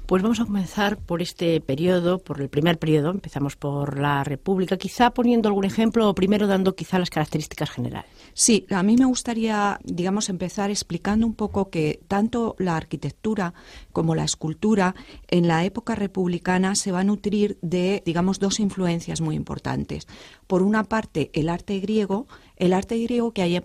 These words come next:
Speaker 2: además llega a Roma directamente a través de obras que los romanos traen directamente de, eh, los territorios griegos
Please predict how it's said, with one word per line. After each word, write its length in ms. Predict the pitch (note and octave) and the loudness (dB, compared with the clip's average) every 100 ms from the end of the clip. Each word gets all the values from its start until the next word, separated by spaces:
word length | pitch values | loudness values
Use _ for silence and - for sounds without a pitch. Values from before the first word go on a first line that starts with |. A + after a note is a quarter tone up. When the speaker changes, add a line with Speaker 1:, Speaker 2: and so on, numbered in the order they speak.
| - | -4
Speaker 2:
además 460 | D#3 D#3+ F3+ A#3+ | -2 2 2 0
llega 320 | G3 A#3 B3 A#3+ | 2 2 4 2
a 20 | |
Roma 320 | A3+ A3+ A#3+ | 4 4 4
directamente 840 | F3+ G3 - F#3 E3 C#3+ C#3 - - - - _ | 2 0 0 0 2 2 0 -8 -10 -14 -20 _
a 120 | F3 F3 | -2 0
través 540 | E3+ E3+ G#3 C4 - | 2 2 2 -2 -4
de 460 | F3 D#3+ G3+ B3 - _ - | -4 0 2 0 -6 _ 0
obras 680 | A#3+ G#3+ G#3+ D4 - - _ - | 2 2 -2 -4 -8 -12 _ -2
que 360 | F3 E3 D#3 D#3+ | 4 4 4 2
los 240 | F#3 E3 | 0 2
romanos 560 | D#3+ E3 G3+ A#3 G3 - | 2 2 4 2 0 -2
traen 400 | G3 F#3+ F3+ D#3+ - | 0 0 0 -4 -6
directamente 920 | D#3 F3+ F#3+ G3 G3+ F3+ F#3 E3 C#3+ | -2 0 0 -4 -4 -2 -2 -2 -2
de, 280 | D#3 D#3+ - | 0 0 0
eh, 240 | D#3+ D3 D3 | -4 -4 -2
los 340 | C#3+ D3 - | -4 -4 -6
territorios 800 | - D3 C#3+ - G3 F#3+ E3+ - | -2 0 0 0 0 2 0 -2
griegos 480 | F#3 A3 G#3+ C4+ | 2 2 2 -4